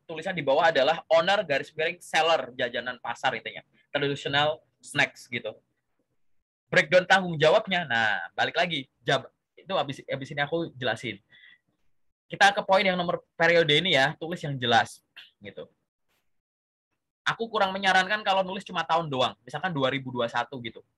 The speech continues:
Aku nggak tahu ini, ini tuh seminggu, sehari, sejam, sepanjang tahun apa gimana gitu. Gitu. Tapi ya, eh, kalau bisa sih sedikit lebih detail, nggak harus sampai tanggal, nggak apa-apa. Penting kita tahu durasi. Gitu.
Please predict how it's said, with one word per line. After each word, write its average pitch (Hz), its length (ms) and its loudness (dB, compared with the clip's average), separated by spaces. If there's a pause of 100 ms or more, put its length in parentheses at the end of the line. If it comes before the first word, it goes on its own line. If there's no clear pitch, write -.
Aku 226 240 -4
nggak 185 160 2
tahu 208 160 0
ini, 226 240 -8
ini 202 160 -8
tuh 240 100 -10
seminggu, 175 540 -4
sehari, 147 480 -2
sejam, 123 560 -6
sepanjang 139 480 0
tahun 113 320 -2
apa 151 160 -10
gimana 143 320 -8 (240)
gitu. - 160 -14 (960)
Gitu. - 400 -18
Tapi 190 320 4
ya, 135 320 8 (560)
eh, 123 260 2
kalau 131 160 2
bisa 135 240 -8
sih 185 140 -10
sedikit - 320 -14
lebih 117 180 -12
detail, 104 240 -4
nggak 104 240 -6
harus 117 80 -14
sampai 113 220 -8
tanggal, 117 240 -4
nggak 101 100 -8
apa-apa. 110 240 -8 (320)
Penting 139 220 -10
kita 147 160 -2
tahu 143 180 0
durasi. 135 880 -2 (920)
Gitu. - 180 -10